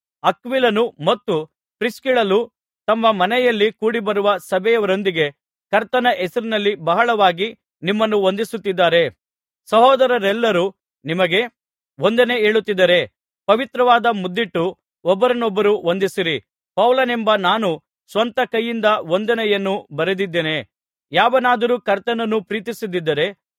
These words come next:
ಅವನು ಶಾಪಗ್ರಸ್ತನಾಗಲಿ. ನಮ್ಮ ಕರ್ತನೇ, ಬಾ. ಕರ್ತನಾದ ಯೇಸು ಕ್ರಿಸ್ತನ ಕೃಪೆಯು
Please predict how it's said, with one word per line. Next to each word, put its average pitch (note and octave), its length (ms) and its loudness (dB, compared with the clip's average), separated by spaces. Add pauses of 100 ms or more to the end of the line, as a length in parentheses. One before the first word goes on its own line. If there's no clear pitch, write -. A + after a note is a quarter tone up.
(160)
ಅವನು A3 320 2
ಶಾಪಗ್ರಸ್ತನಾಗಲಿ. F#3+ 1080 -4 (440)
ನಮ್ಮ G#3+ 260 0
ಕರ್ತನೇ, A3 500 -2 (180)
ಬಾ. E3 220 2 (540)
ಕರ್ತನಾದ A#3+ 520 0
ಯೇಸು G#3+ 400 -4
ಕ್ರಿಸ್ತನ A3 460 -8
ಕೃಪೆಯು F#3 480 -2